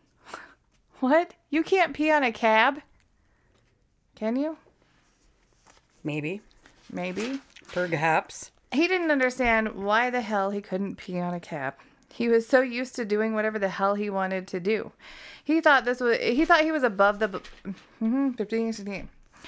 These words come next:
Speaker 1: He thought he was above the law because that's how he had always been treated. Well, now he's in California and people aren't treating him like that.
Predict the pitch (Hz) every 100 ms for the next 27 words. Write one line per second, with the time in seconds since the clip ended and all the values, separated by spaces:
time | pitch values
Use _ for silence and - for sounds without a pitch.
0 | - - - 339 339 285 302 269 208 196
1 | 226 226 220 208 196 202 269 220 214 233
2 | 226 220 240 220 226 226 226 233 226 240
3 | 240 165 196 208 202 208 208 254 247 170
4 | 175 202 240 294 302 269 247 254 208 -
5 | 233 214 180 180 233 226 202 196 - -
6 | 220 - 131 117 147 135 -